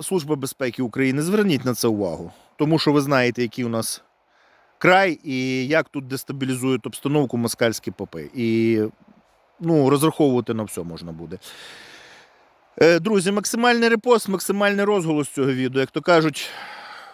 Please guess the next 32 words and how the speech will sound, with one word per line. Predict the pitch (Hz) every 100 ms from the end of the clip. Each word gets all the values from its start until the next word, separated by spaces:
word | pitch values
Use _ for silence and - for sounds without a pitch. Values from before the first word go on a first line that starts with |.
| - _ _ _ _ _ _ _ -
будемо | 170 170 165
долучатися | 170 160 185 175 147 - 131
до | 135 139 135 131
роботи, | 143 143 165 165 - 113
і | 117 113 110
наша | 117 135 131
безпека | 113 - 123 113
в | 92
наших | 95 - 85
руках. | 82 - 64 - - - - - -
Всім | - 180
гарного | 170 156 143
дня | 117 80
та | 113
наснаги. | 110 80 78 _ _ _ _ _ _ _ _ -
А, | 127 -
і | 202
ще | - 220 190
що | -
забув, | 135 156 160 139
друзі, | 151 131 131
на | 131
що | 160
звернути | 131 131 135 123 123
вашу | 120 120 120
увагу. | 110 104 92 87 - - - -
Вони | 117 156 202 226 -
залишили | 135 160 160 160 - 185 165 143
гільзи | 139 196 165 151
на | 143
місці | 143 156 - -
відстрілу. | 139 131 - 127 104 80